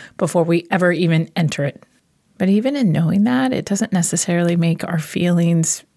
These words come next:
feel better when our loved one passes away. We still grieve and go through the process of grief when someone passes away. And that's what I want to talk about today.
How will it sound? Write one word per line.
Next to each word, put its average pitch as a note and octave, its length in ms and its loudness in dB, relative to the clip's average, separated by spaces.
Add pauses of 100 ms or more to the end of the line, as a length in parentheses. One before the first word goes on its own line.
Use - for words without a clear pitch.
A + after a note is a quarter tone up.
(160)
feel D4+ 300 -2
better D#3 340 2
when E3 500 2 (200)
our E3+ 100 2
loved E3+ 220 0
one D#3+ 140 2
passes D#3+ 340 -2
away. C#3+ 360 -4 (140)
We G3 100 0
still F3+ 640 0 (800)
grieve F#3 460 2
and D#3 160 2
go D#3 120 0
through E3 200 -2
the D3+ 100 -2
process D#3 600 -4
of F3 200 -8
grief D#3 540 -4 (540)
when E3 180 2
someone D#3 280 0
passes D3+ 400 -4
away. E3 360 0
And F#3 140 2
that's A#3 180 0
what F4+ 100 0
I D#4 40 2
want A3 140 2
to F3 60 -2
talk D#3 200 -4
about - 200 -2
today. - 260 -8